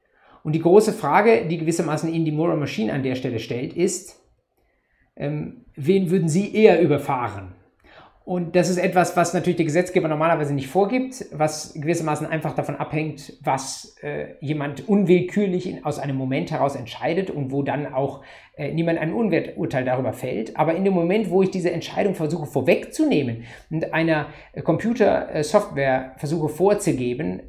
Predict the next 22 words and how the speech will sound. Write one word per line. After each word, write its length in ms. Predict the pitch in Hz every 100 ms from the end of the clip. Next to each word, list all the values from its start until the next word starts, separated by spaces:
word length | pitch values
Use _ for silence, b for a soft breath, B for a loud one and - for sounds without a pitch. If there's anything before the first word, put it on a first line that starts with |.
| -
welche 380 | 143 165 170
Entscheidung 400 | 160 - 156 160
sie 120 | 139 143
denn 160 | 131
treffen 320 | - 143 135
soll 380 | 120 113 208 254
in 160 | - 139
diesem 240 | 127 120
Zweifelsfall, 580 | 117 110 107 110 107 - B B B - - - - -
muss 340 | 156 185 208
man 400 | - 95 92 -
wohl 180 | 147 190
oder 140 | 165 143
übel 280 | 180 180
diese 160 | 151 151
Entscheidungen 500 | 147 - 127 127 117
treffen. 400 | - 110 - 98 - _ _ _ _ b b b
Und 140 | - 156
das 140 | 160
ist 200 | 170 -
extrem 400 | - - 160 147
schwer, 500 | - 139 160 233 269